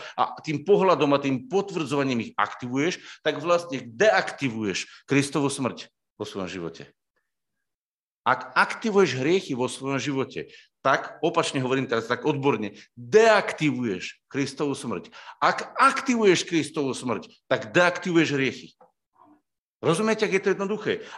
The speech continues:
Ak ty aktívne prijímaš Kristovu smrť ako realitu svojho života, tak si ospravedlnený. Chápeš to?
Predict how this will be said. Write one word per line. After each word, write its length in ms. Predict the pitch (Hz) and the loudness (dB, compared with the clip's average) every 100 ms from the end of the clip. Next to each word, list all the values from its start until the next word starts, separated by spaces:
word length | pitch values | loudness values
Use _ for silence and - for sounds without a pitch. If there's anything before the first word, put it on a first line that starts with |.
| - | 2
Ak 240 | 190 - | 2 2
ty 120 | 240 214 | -4 2
aktívne 640 | 220 233 - 240 233 240 | 2 2 -2 0 2 2
prijímaš 560 | 240 240 240 190 135 - | 2 2 2 2 2 0
Kristovu 480 | 196 240 240 233 233 | 0 0 2 2 2
smrť 320 | 226 208 208 | 0 -4 -4
ako 200 | 180 220 214 | 0 4 6
realitu 600 | 247 285 254 226 - 180 - - | 6 6 4 2 -4 -8 -8 -14
svojho 400 | - 247 247 226 | 2 10 10 10
života, 560 | 180 240 240 - 113 - - _ | 6 6 6 6 2 2 -12 _
tak 240 | 202 220 - | 4 4 2
si 240 | 240 202 | -4 -6
ospravedlnený. 1200 | - 285 285 - 294 285 277 247 247 190 107 - | 4 6 6 4 6 6 4 2 2 2 -2 -6
Chápeš 480 | - 262 277 269 - | 2 4 6 2 4
to? 320 | 262 170 - | 4 4 0